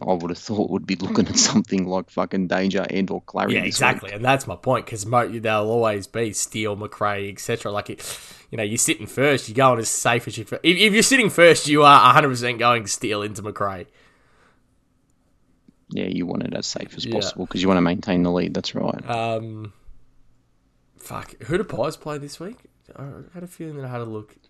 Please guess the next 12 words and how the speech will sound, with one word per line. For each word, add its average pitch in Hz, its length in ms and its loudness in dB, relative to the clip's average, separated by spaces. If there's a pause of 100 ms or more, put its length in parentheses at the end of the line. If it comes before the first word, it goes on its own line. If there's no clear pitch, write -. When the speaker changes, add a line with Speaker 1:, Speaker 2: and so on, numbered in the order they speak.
Speaker 1:
West - 240 0
Coast. - 280 -10 (220)
Speaker 2:
Oh, 113 180 2
no, 95 100 -8
no, 104 180 -8 (120)
no, 95 100 -12
yeah, 90 240 -14
Grundy's 92 320 -12
got - 100 -16
a 113 40 -16
hard - 140 -16
fixture. - 260 -16